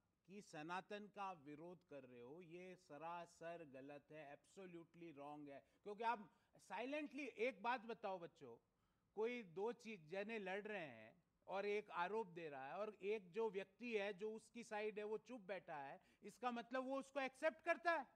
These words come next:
मैंने कहा, "चुप्पी तोड़ो।" तुम बोले नहीं। मैं चार महीने तक रूबिका जी जैसे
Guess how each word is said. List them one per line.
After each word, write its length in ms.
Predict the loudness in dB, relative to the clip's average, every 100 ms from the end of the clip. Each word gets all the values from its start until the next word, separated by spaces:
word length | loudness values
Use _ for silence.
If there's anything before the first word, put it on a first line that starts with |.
| _ _ _ _ _
मैंने 240 | -2 -2 0
कहा, 240 | 0 0
"चुप्पी 480 | 0 -6 -4 -4 -4
तोड़ो।" 680 | 2 4 6 8 6 4 -8 _ _ _ _ _ _ _ -16
तुम 140 | -10
बोले 260 | -6 -6 -6
नहीं। 300 | -8 -10 -12 _ _ _ -12
मैं 220 | -8 -6
चार 500 | -8 -2 2 2 2
महीने 340 | -4 -8 -10
तक 200 | -8 -8 -8
रूबिका 480 | -12 -12 -10 -8 -10
जी 340 | -10 -8 -8
जैसे 600 | -10 -12 -6 -6 -6 -14